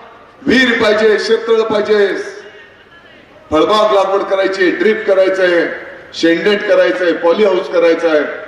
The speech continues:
सत्तर, ऐंशी, नव्वद टक्के सबसिडी पुढच्या सहा वर्षाच्यासाठी सहा हजार कोटीच्या प्रकल्पामध्ये मालेगाव तालुक्याचा एक विशेष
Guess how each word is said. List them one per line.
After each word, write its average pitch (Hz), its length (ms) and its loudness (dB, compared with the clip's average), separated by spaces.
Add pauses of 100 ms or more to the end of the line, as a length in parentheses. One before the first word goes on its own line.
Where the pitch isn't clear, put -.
(420)
सत्तर, 170 580 0
ऐंशी, 165 320 -6 (140)
नव्वद 180 320 0 (100)
टक्के 175 300 -2
सबसिडी 165 520 0 (640)
पुढच्या 185 440 2
सहा 170 360 0
वर्षाच्यासाठी 165 920 -2
सहा 165 340 0
हजार 165 300 2
कोटीच्या 160 500 0
प्रकल्पामध्ये 160 840 0 (680)
मालेगाव 196 560 2
तालुक्याचा 220 800 0
एक 202 300 0
विशेष 214 480 -2